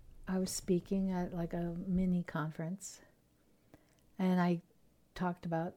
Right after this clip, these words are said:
reading and fonts and about the fact that the research shows that if the font is hard to read, people think the task is hard to do,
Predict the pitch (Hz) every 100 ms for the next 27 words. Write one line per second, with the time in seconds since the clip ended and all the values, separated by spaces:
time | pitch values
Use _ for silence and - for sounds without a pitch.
0 | - 165 160 165 185 185 160 - 156 170
1 | - 165 160 165 170 - - 165 156 -
2 | 160 156 - - - - - _ _ -
3 | 170 180 - 175 185 - 170 165 165 170
4 | 160 170 - _ _ _ - - - 180
5 | 190 - 170 170 - - 170 165 165 185
6 | 247 226 190 196 226 - - _ _ -
7 | - _ - 208 202 196 185 196 190 175
8 | - 185 185 170 175 165 180